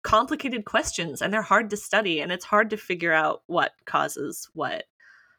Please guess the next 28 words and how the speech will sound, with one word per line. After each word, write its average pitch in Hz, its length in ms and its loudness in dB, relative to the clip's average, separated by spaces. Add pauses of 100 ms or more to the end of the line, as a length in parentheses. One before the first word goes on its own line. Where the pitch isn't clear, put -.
(420)
Um, 170 540 -2 (580)
this 208 200 4
is 190 220 -2
why, 190 440 6 (100)
like, 185 240 0
this 190 180 -4
is 185 120 -8
why 190 140 4
people's 208 680 -2 (100)
attention 208 600 0 (200)
tends 175 420 -2
to 170 580 -4
drift 175 360 -2
away 160 480 -2
when 170 180 -6
you 175 100 -4
really 170 300 -4
get 175 180 -6
into 156 420 -8
public 160 300 -6
health 156 220 -4
and 175 100 -10
what - 140 -8
public 196 300 -8
health 165 240 -10
is 151 240 -6
and 175 120 -8
what - 140 -6